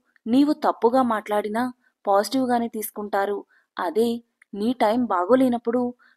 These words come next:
నువ్వు జోక్గా మాట్లాడినా నెగటివ్గానే తీసుకుంటారు. ఎదుటివారు ఏం చేస్తున్నారో అది మీరు చేయడం కాదు, మీకంటూ ఒక ప్రత్యేకత ఉండాలి. మీరు ఏం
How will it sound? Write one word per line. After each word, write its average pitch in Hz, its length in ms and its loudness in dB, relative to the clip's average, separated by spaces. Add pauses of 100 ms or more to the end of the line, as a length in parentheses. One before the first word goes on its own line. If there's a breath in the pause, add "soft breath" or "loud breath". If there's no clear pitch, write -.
నువ్వు 240 180 -2 (100)
జోక్గా 233 320 2
మాట్లాడినా 226 560 -2 (880)
నెగటివ్గానే 233 600 0
తీసుకుంటారు. 196 720 -2 (2750)
ఎదుటివారు 311 600 0 (120)
ఏం 214 220 -4
చేస్తున్నారో 247 680 0 (400)
అది 226 200 2
మీరు 262 320 4
చేయడం 220 360 0
కాదు, 202 320 -4 (440)
మీకంటూ 220 560 -2 (420)
ఒక 240 160 0 (100)
ప్రత్యేకత 254 540 0
ఉండాలి. 208 460 -2 (440)
మీరు 233 340 0 (340)
ఏం 196 180 -4